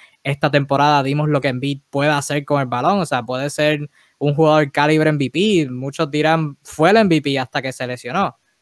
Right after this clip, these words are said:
sea que cuando tiene el balón Embiid primordialmente, pues se ve qué puede hacer lo, qué puede hacer él con el balón, y hemos visto lo que puede hacer Ben Simmons. Y ahí hay un dilema. Habiendo dicho eso, si es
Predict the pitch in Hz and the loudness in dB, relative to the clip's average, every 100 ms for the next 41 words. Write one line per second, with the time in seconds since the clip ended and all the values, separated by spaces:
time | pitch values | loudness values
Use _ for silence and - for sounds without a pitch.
0 | _ - 139 139 131 135 139 127 127 135 | _ -2 0 0 -2 -4 -4 -4 -4 -2
1 | 160 156 151 147 165 160 - 143 135 123 | -2 2 4 6 4 2 -4 -6 -4 -2
2 | 151 147 139 151 139 127 131 139 170 175 | -2 -2 -2 -4 -2 -4 -6 -4 -4 -4
3 | 156 131 - 120 135 147 - _ 147 131 | -6 -8 -8 -8 -6 -6 -10 _ -6 -6
4 | 135 131 135 131 123 120 _ - 135 151 | -6 -6 -6 -8 -10 -10 _ -10 -6 -2
5 | 143 143 139 143 - 139 131 127 165 196 | -2 -2 -4 -4 -4 -6 -2 2 2 2
6 | 196 _ _ - 131 143 143 151 135 127 | 0 _ _ -2 0 2 0 2 2 2
7 | 131 131 127 117 117 - 165 113 - 147 | 0 0 -4 -4 -4 0 0 0 -2 2
8 | 165 180 180 170 - _ _ _ _ _ | 4 4 4 2 -4 _ _ _ _ _
9 | _ _ _ - _ _ _ 160 180 175 | _ _ _ -20 _ _ _ 2 4 4
10 | 151 139 123 113 101 113 143 190 220 214 | 4 2 2 -2 -6 -4 -2 0 2 2
11 | 214 208 202 208 196 190 185 156 - - | 2 2 4 4 2 -2 -2 -4 -12 -4
12 | 156 180 - - | -2 -2 -6 -14